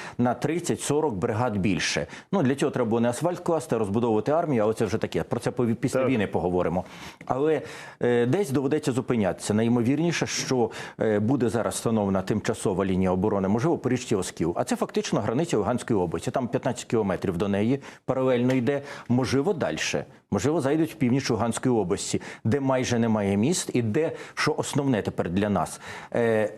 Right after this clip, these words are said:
Speaker 1: в глибині Харківщини і на Луганщині рашисти давним-давно були переконані, що ми туди вже не зайдемо ніколи, а якщо зайдемо, що це буде півроку, просування, все, вони встигнуть підготувати оборонні укріплення, відповідні лінії оборони.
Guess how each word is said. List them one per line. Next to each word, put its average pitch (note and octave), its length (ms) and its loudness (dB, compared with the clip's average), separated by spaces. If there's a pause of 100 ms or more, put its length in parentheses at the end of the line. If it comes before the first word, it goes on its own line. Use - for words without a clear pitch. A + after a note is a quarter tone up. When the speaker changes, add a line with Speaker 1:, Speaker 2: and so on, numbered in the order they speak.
(280)
Speaker 1:
в B2 60 0
глибині B2 400 2
Харківщини C#3 720 -2 (320)
і C3 80 2
на B2+ 100 2
Луганщині G#2+ 640 0 (260)
рашисти A2+ 440 0
давним-давно A#2 720 2
були G2 280 2
переконані, G#2+ 640 0 (180)
що - 160 -2
ми A#2 140 2
туди C#3+ 200 0
вже A#2+ 140 0
не A#2 120 2
зайдемо G#2 300 2
ніколи, A#2+ 400 0
а - 20 2
якщо A#2+ 240 0
зайдемо, C3+ 320 2
що - 140 -2
це F3 100 0
буде A#2+ 220 2
півроку, C3+ 680 2
просування, A2+ 680 0
все, D#3 320 -2 (240)
вони B2 160 4
встигнуть D3 400 0
підготувати A#2 520 2
оборонні A2 400 2
укріплення, B2+ 560 2
відповідні B2 440 0
лінії A#2 240 4
оборони. G2 500 2